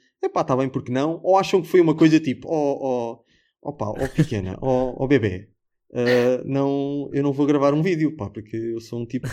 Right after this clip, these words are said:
que o Atlético de Madrid gastou cento e vinte e seis milhões em mim, eu não vou gravar um vídeo para a lista U da, da escola de Sacavém."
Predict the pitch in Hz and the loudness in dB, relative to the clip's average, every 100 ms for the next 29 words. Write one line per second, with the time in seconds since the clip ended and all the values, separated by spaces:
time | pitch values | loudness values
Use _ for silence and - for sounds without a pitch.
0 | - 127 131 131 147 _ _ - - - | -4 -2 -2 -4 -8 _ _ -20 -20 -20
1 | - _ - 139 131 135 139 135 131 135 | -20 _ -4 -2 2 2 2 0 -2 2
2 | 139 139 117 - - 131 139 - 135 147 | 4 4 2 -2 -8 0 0 2 0 0
3 | 131 131 135 - 131 135 139 135 139 143 | 0 -2 -2 0 -2 0 0 0 2 2
4 | 151 151 151 143 - 151 156 165 147 160 | 2 0 6 8 10 8 8 6 4 4
5 | 151 151 - 156 165 165 175 165 160 165 | 0 0 2 2 4 2 0 0 -2 -2
6 | 170 165 175 175 185 180 | 0 0 0 0 0 -2